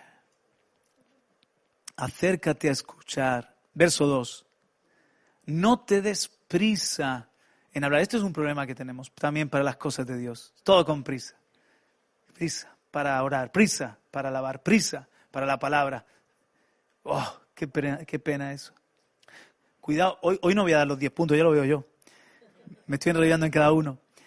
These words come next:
Cuidado que aquí, ¿os acordáis de lo que nos pasó una vez?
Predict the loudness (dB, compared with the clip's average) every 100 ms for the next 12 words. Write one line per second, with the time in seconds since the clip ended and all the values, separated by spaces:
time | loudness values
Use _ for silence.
0 | _ _ _ _ -2 0 4 4 2 -2
1 | -4 -6 -4 -4 -6 -10 _ _ _ _
2 | _ -12 -8 -6 -6 -6 -4 -4 -4 -6
3 | -4 -6 -6 -6 -6